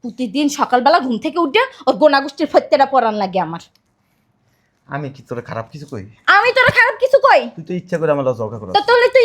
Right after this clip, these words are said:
Speaker 1: ইচ্ছা করে আমাদের ব্যাগ আর বিলে যাস আজকে।
Speaker 2: তুই তো আমার বউ তোর কাছে চামো না?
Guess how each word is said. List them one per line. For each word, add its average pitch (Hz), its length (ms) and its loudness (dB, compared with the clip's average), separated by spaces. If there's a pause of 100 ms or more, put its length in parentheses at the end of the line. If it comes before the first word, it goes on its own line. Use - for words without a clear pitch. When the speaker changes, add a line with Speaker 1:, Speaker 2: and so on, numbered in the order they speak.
Speaker 1:
ইচ্ছা 508 240 -2
করে 453 200 2
আমাদের 403 240 0 (100)
ব্যাগ 359 200 4
আর 359 140 2
বিলে 339 160 -2
যাস 294 220 -4
আজকে। 226 300 -8 (960)
Speaker 2:
তুই 123 60 -14
তো - 80 -6
আমার 143 160 -2
বউ 127 120 -8
তোর 120 160 -6
কাছে 135 160 -10
চামো 143 160 -6
না? 175 120 -4